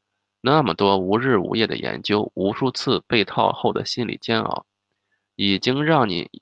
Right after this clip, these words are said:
觉得有一些痛不欲生了。再加上家人和周围朋友的不理解、不支持，基本上已经快到了绝望的边缘。很多朋友在这个时候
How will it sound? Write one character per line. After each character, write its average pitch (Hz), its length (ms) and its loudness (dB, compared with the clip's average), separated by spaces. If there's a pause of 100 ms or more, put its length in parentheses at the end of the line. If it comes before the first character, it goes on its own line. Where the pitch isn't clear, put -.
(280)
觉 95 220 0
得 - 240 -2
有 87 160 0
一 73 100 0
些 104 220 0
痛 123 240 -6
不 104 80 -4
欲 95 160 -2
生 104 240 -6
了。 - 220 -4 (720)
再 135 160 2
加 127 120 4
上 117 280 2
家 117 160 2
人 101 180 2
和 107 100 -4
周 107 140 2
围 110 100 4
朋 - 260 -6
友 104 40 -2
的 - 180 -4
不 113 100 -8
理 87 260 -6
解、 - 240 -10 (140)
不 127 100 -10
支 135 280 -6
持， - 300 -6 (580)
基 175 160 6
本 101 160 6
上 95 320 4
已 67 40 -2
经 - 180 -4
快 - 160 0
到 107 120 2
了 78 180 0
绝 87 160 2
望 120 200 2
的 - 60 -8
边 113 300 -2
缘。 - 200 -4 (680)
很 107 160 -4
多 147 100 2
朋 113 280 0
友 104 160 2
在 107 160 -2
这 123 100 -2
个 110 80 -2
时 - 160 -4
候 - 340 -4